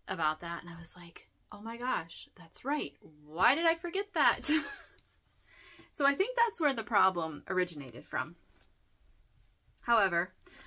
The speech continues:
I am cruising along. I've already gotten past the, I'm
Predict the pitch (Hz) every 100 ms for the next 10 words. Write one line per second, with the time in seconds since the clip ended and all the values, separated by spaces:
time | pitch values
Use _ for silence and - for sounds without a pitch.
0 | - - - 269 269 269 254 226 247 254
1 | 226 170 170 175 196 - 202 220 240 226
2 | 220 - 208 214 - - - 202 196 202
3 | 196 190 190 _ _ _ _ - 196